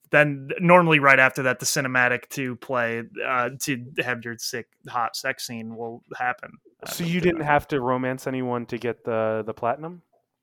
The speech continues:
Speaker 1: Nope.
Speaker 2: Oh.
Speaker 1: It's, like, literally just, like, play the game. The first one is, like, literally just play the game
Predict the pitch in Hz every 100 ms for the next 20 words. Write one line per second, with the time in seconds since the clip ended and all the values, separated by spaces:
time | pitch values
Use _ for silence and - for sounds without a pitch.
0 | - 160 147 - _ _ _ _ _ _
1 | _ - - _ - 180 208 160 170 165
2 | 156 143 143 151 135 - 147 147 139 139
3 | 139 139 151 202 214 202 190 156 143 147
4 | 156 156 139 - 156 147 139 127 127 135
5 | 139